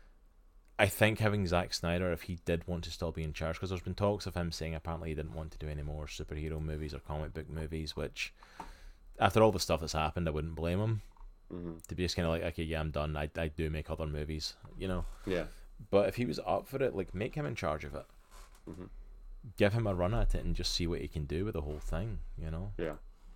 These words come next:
Speaker 1: Why not? Why not give him that?
Speaker 2: Yeah. I think he's definitely earned it.
Speaker 1: Uh, Happy Tees, movie run times have restriction to theatre, which is why four hours in theatres wouldn't work. Yeah, I know, but, you know, there's a whole other, uh,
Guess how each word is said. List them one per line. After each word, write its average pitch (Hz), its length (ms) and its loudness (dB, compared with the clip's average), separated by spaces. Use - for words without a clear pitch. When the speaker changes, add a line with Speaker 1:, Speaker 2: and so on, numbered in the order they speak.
Speaker 1:
Why 87 260 0
not? 90 360 2
Why 95 160 2
not 90 280 0
give 92 140 -2
him 78 120 -4
that? 69 180 -8
Speaker 2:
Yeah. - 80 -4
I 104 60 -4
think 110 180 0
he's 92 140 0
definitely 85 340 0
earned 78 240 2
it. 76 160 0
Speaker 1:
Uh, 98 140 0
Happy 98 260 2
Tees, 87 300 -4
movie 98 220 0
run 82 200 0
times 82 420 -4
have 85 100 -10
restriction 82 440 -6
to 78 60 -6
theatre, 85 340 -6
which 80 180 -12
is - 80 -12
why 85 140 -4
four 82 240 -6
hours 80 200 -6
in 78 60 -8
theatres 78 420 -8
wouldn't 78 260 -8
work. - 380 -8
Yeah, 156 140 4
I 90 40 2
know, 71 140 -2
but, 78 220 0
you 92 120 2
know, 78 120 0
there's 95 120 -2
a 90 40 2
whole 92 160 4
other, 67 280 2
uh, - 40 -10